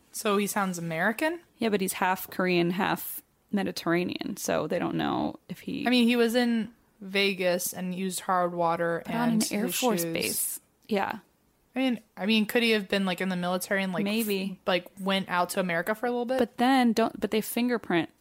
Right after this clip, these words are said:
Speaker 2: soldiers, don't they?
Speaker 1: Oh, right. Well, they better.
Speaker 2: I think they do. I mean, they do now. I don't, I assume they did in two thousand. I don't know.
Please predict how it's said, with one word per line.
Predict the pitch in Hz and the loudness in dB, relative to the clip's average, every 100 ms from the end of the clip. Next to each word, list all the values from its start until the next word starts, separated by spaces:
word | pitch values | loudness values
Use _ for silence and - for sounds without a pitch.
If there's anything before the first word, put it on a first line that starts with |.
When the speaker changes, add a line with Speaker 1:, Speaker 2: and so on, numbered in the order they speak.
| _ _ _ | _ _ _
Speaker 2:
soldiers, | - - 240 262 - | -8 -4 -4 -4 -6
don't | - 185 185 | -4 -6 -4
they? | 226 247 254 | -4 -4 -4
Speaker 1:
Oh, | 185 | -2
right. | 180 175 - - _ _ _ _ - | -2 -4 -8 -16 _ _ _ _ -6
Well, | 190 | 0
they | 180 | 2
better. | 196 294 262 254 _ _ | 4 4 4 0 _ _
Speaker 2:
I | - | -4
think | 285 294 | -2 0
they | 214 | -2
do. | 208 | 0
I | 208 | 2
mean, | 220 | 4
they | 185 | 4
do | 220 240 | 4 4
now. | 175 170 | 4 4
I | 170 | 2
don't, | 170 - - | 2 0 -2
I | |
assume | 190 196 - - 247 | -2 -2 -4 0 4
they | 226 | 4
did | 170 - | 2 0
in | - | -2
two | - 165 | -4 -2
thousand. | 170 170 - - 190 _ - | 0 0 -2 -6 -8 _ -2
I | 202 | 2
don't | 185 | 2
know. | 160 175 | 2 0